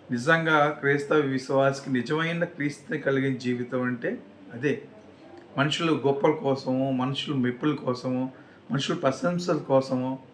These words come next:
మనుషులు ఆర్భాటాల కోసమో, ఫోటోల కోసమో మనం ఈ లోక మనుషుల కలిసి, కలిసి, కలిసి జీవిస్తే ఖచ్చితంగా అది క్రైస్తవ విశ్వాస, విశ్వాసికి విశ్వాసంలో సాగుతున్న జీవితం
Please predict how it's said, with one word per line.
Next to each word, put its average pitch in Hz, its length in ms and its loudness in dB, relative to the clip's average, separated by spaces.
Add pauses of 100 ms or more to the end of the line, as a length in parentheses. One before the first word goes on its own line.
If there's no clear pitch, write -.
(720)
మనుషులు 170 400 2
ఆర్భాటాల 147 680 6
కోసమో, 131 600 0 (340)
ఫోటోల 151 300 6
కోసమో 131 680 0 (640)
మనం 143 500 2
ఈ 147 160 0
లోక 147 400 4
మనుషుల 160 460 2 (100)
కలిసి, 156 260 2
కలిసి, 135 400 2
కలిసి 135 320 -2
జీవిస్తే 123 800 -2 (320)
ఖచ్చితంగా 165 560 2
అది 135 140 2
క్రైస్తవ 139 420 2
విశ్వాస, 143 680 2 (760)
విశ్వాసికి 175 720 6
విశ్వాసంలో 170 1160 2 (420)
సాగుతున్న 135 520 2
జీవితం 139 560 -4